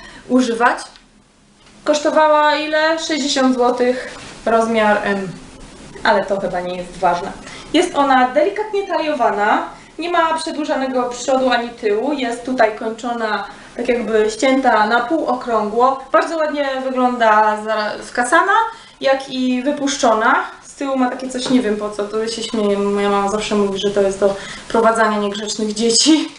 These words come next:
<laughs> jak na smyczy. Dajcie znać, czy Wam się podoba taka koszula. One teraz są właśnie w takiej cenie pięćdziesiąt dziewięć złotych, nawet jakaś promocja ostatnio była.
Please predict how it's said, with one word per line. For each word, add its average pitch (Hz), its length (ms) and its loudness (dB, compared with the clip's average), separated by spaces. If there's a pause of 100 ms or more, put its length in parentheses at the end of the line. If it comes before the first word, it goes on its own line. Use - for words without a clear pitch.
(160)
<laughs> 320 380 -14
jak 226 200 0
na 226 100 0
smyczy. 226 440 -2 (1400)
Dajcie 302 260 2
znać, 220 260 -6
czy 247 100 -14
Wam 220 140 -6
się - 100 -10
podoba 208 300 -6
taka 214 220 -4
koszula. 220 440 2
One 233 160 2
teraz 233 280 -2
są 233 120 -2
właśnie 226 240 -2
w 220 60 -6
takiej 233 280 -2
cenie 233 280 2
pięćdziesiąt 226 440 -2
dziewięć 226 260 0
złotych, 233 320 2
nawet 220 200 2
jakaś 220 200 -2
promocja 226 440 2
ostatnio 220 380 -2
była. 233 380 2